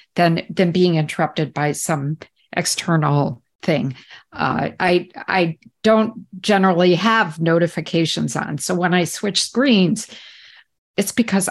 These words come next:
I'm interrupting from within myself. And that's amazing how often we do that.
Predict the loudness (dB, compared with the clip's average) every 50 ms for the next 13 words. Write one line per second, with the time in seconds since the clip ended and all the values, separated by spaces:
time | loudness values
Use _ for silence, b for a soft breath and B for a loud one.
0 | -2 -2 0 0 0 0 -2 -2 0 0 0 0 -2 -2 -4 -4 -4 -4 -4 -4
1 | -2 -4 -6 -8 _ _ _ _ _ _ -10 -6 -4 -2 -2 -2 -4 -4 -2 0
2 | 0 2 2 2 0 0 -2 -4 -4 -6 -6 -6 -4 -6 -6 -8 -12 -16 -20 -10
3 | -4 -2 -2 -2 -2 -4 -6 -14 -20 -18 -16 -14 -4 0 2 2 2 4 4 4
4 | 4 4 4 4 4 2 0 0 0 0 -2 -2 -2 0 0 0 0 -2 -2 -4
5 | -4 -4 -4 -6 -4 -4 -2 -4 -2 -4 -6 -6 -8 -8